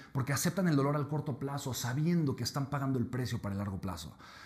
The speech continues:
Así que analiza un poquito tu tipo de pensamiento. ¿Es un pensamiento a corto o es un pensamiento a largo plazo? El día de hoy te digo, eh,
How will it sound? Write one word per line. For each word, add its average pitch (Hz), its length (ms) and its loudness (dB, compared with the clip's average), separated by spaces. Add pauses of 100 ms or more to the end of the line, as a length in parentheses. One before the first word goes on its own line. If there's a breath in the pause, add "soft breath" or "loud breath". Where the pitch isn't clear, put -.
Así 139 180 2
que 208 180 2
analiza 180 360 2
un 220 60 6
poquito 170 400 2
tu - 240 -2
tipo 214 280 0
de 185 100 2
pensamiento. 143 560 0
¿Es 165 80 -2
un 233 100 4
pensamiento 165 500 2
a 120 60 -6
corto 151 440 -2 (200 loud breath)
o 143 60 0
es 139 100 4
un 156 120 4
pensamiento 123 480 2
a - 20 2
largo 107 240 0
plazo? 95 380 -4
El 120 80 0
día 135 100 2
de 139 60 4
hoy 131 60 0
te 117 80 -2
digo, 113 200 -2 (240 loud breath)
eh, - 280 -14